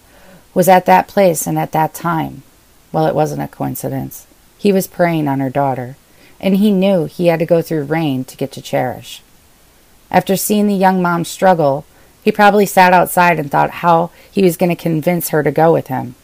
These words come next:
Once he realized they didn't have a car, he made the connection that he could lure them away for a fake shopping spree at the local Walmart. It was within two hours of the store closing by the time they arrived. He didn't seem like he was in a rush.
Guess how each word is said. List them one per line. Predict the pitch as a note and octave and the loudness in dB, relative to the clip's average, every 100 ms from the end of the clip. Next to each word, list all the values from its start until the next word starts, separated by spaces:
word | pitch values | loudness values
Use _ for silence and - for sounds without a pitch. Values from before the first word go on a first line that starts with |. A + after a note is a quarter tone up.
| _ _ _ _ _ _ _ - | _ _ _ _ _ _ _ -2
Once | G3 A3+ | 0 2
he | A#3+ | 4
realized | G#3 G#3+ F#3 F3 | 4 6 6 4
they | E3+ | 4
didn't | E3+ E3 | 4 2
have | D#3+ D3 | 0 -2
a | |
car, | - - F3 C3 D3 - _ _ _ - | 0 4 4 4 -2 -10 _ _ _ 0
he | A3 | 2
made | G#3+ G#3+ | 4 2
the | G3+ | 0
connection | F#3+ F#3 F#3+ - D3 | 0 0 0 -2 0
that | C#3+ C#3+ | 0 -2
he | - | -4
could | F3+ E3 | -4 -2
lure | D#3+ D#3 D#3 | 0 2 2
them | D#3 | 0
away | D3+ D#3+ D#3+ D3 | 0 2 2 0
for | - D3+ | 0 0
a | D3 | 0
fake | - D#3+ | 0 -2
shopping | - E3+ E3+ E3 D3+ | 0 0 0 -2 -6
spree | - C#3 | -4 -4
at | C3+ | -2
the | - | -2
local | C#3+ C#3+ D3+ | 0 0 -2
Walmart. | C#3+ D#3 D3+ B2 C3+ _ _ _ _ _ _ _ _ _ _ - | 0 0 0 -6 -10 _ _ _ _ _ _ _ _ _ _ 0
It | G3+ | 2
was | F#3+ F3 | 2 4
within | F3+ - E3+ | 2 2 -2
two | D#3+ G#3 G3+ | -2 2 6
hours | F#3 F#3 E3 | 8 6 4
of | E3 | -2
the | - | -6
store | - F3+ D#3 | 0 0 2
closing | - F3 E3+ D3 C3+ C#3+ | 2 2 2 0 -2 -2
by | C#3 | -4
the | |
time | C#3 D3+ C#3+ | -2 -2 0
they | C#3 C3+ | 0 -2
arrived. | C3 C#3+ C#3+ C3 C3 - _ _ _ _ _ _ _ _ | 0 0 0 -2 -8 -20 _ _ _ _ _ _ _ _
He | - A3+ | 4 6
didn't | A#3+ G#3 | 6 2
seem | A3 G#3+ | 2 2
like | F3 - | 2 2
he | F3 | 2
was | D#3 | 2
in | D#3+ | 0
a | C#3+ | 0
rush. | D3 E3+ C#3+ D3 - | 4 4 4 0 -10